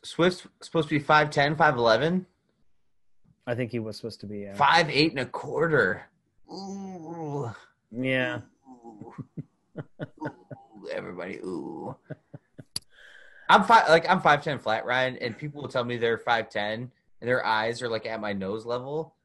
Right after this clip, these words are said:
Speaker 1: I'm like, "I, I just don't wanna be mean." Like, I, I don't, you know, I don't, like,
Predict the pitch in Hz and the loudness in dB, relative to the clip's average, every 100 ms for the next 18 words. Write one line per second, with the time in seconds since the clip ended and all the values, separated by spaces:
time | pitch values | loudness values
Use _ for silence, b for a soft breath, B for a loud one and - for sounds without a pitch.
0 | _ - 120 107 95 120 120 - 113 - | _ -8 -4 -4 -4 -14 -14 -10 -10 -10
1 | 117 127 - 117 110 107 127 107 92 - | -10 -8 -6 -8 -8 -8 -6 -6 -8 -12
2 | - 104 - 113 120 120 120 127 - _ | -12 -12 -6 -4 -2 -2 -2 -4 -10 _
3 | _ _ _ _ - 120 107 135 - _ | _ _ _ _ -4 0 2 0 -2 _
4 | - 104 | -10 -10